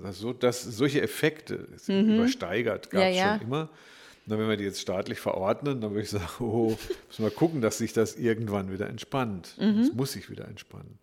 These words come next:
Speaker 2: Mhm.
Speaker 1: Das ist jetzt aber, das sind Gedanken zur sozialen Dichte.
Speaker 2: Mhm.
Speaker 1: Na, und die Reduktion von sozialer Dichte wird problematisch.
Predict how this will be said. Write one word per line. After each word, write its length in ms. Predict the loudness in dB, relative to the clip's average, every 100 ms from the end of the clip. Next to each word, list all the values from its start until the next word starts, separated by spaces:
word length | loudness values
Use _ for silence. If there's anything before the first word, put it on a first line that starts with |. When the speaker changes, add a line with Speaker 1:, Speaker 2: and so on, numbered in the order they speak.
| _
Speaker 2:
Mhm. 240 | -6 -6 -2
Speaker 1:
Das 160 | -2 2
ist 100 | 4
jetzt 160 | 4
aber, 480 | 6 8 6 4 -8 -16 -16 -16
das 260 | -12 -8 -6
sind 200 | -6 -4
Gedanken 420 | 0 0 0 -6
zur 160 | -6
sozialen 480 | -6 -6 -4 -4 -6
Dichte. 400 | -10 -12 -14 -16 -18 _ _ _
Speaker 2:
Mhm. 300 | 2 2 0 -2 -20 _
Speaker 1:
Na, 160 | -14 -12
und 240 | -12 -10 -2
die 60 |
Reduktion 580 | 0 0 0 0 2 2
von 200 | 0 -2
sozialer 420 | -2 0 2 2 0
Dichte 380 | -2 -6 -4 -2
wird 300 | -2 -6 -20 _ _ _
problematisch. 880 | -2 0 0 -6 -10 -14 -16 -18 -20